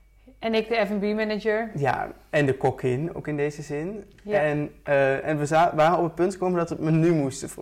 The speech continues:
Speaker 2: samenstellen. En we wilden iets met hapjes doen op dat punt. En het ging over, we hadden in gedachten een soort worst. En, eh, en we zaten beiden in dat systeem op te zoeken wat voor worst het dan moest worden.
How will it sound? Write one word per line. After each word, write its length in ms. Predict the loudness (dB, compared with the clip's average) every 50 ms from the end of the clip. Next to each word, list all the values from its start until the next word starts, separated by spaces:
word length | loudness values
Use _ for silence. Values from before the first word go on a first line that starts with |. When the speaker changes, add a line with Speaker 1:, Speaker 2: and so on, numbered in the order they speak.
| -14
Speaker 2:
samenstellen. 840 | -6 -2 0 0 0 0 -4 -10 -10 -6 -4 -4 -4 -4 -6 -10 -12 -18 -20 -20 -20 -20 -20 _ -6
En 160 | -4 -2 0
we 100 | 0 2
wilden 380 | 4 4 4 4 4 2 0 0
iets 80 | -4 -2
met 120 | -2 -2
hapjes 500 | 2 2 2 2 2 -2 -4 -4 -4 -2
doen 500 | 2 2 4 4 2 2 -2 -4 -8 -12 -10
op 160 | -8 -8 -4 -2
dat 200 | -2 -4 -2 -4
punt. 560 | -2 -2 0 0 -2 -4 -4 -6 -12 -20 -20 -20 -20 -20 -20 -20 _ _ _
En 160 | 0 0 0
het 140 | 0 0 -2
ging 180 | -2 -2 -2 0
over, 420 | -2 -2 -2 0 -2 -2 -2 -4 -8 -14 -12
we 120 | -6 -2
hadden 340 | 0 0 2 0 0 -2 -4 -4
in 160 | -4 -4 -2
gedachten 460 | -2 0 2 2 2 2 0 -4 -6
een 80 | -6 -6
soort 320 | -6 -4 -4 -4 -4 -2
worst. 560 | 0 0 0 0 -2 -6 -10 -14 -16 -16 -18 -20 _ -20 -20 -20 -20 -20 -20 _ _ _ -18 -6
En, 320 | 2 2 4 4 4 2 2
eh, 240 | 0 0 0 -2 -2 -4 -8 -10 -16 -10 -4
en 280 | -2 0 0 0 -2
we 60 | -2
zaten 320 | -2 0 0 0 0 0 0
beiden 280 | 2 4 4 4 2 0
in 80 | 0
dat 160 | 0 -2 -2 -2
systeem 680 | -6 -6 -6 -4 0 2 4 4 4 2 0 -2 -4 -8 -8 -2
op 200 | -2 -2 -2 -2
te 80 | -8
zoeken 420 | -4 -2 -2 -2 0 0 0 2 2
wat 180 | 0 -2 -2
voor 120 | -4 -6 -2
worst 260 | 0 0 0 0 0
het 120 | -4 -2
dan 160 | -2 -2 0
moest 160 | 0 0 0 0
worden. 500 | 2 2 4 4 2 2 0 -2 -4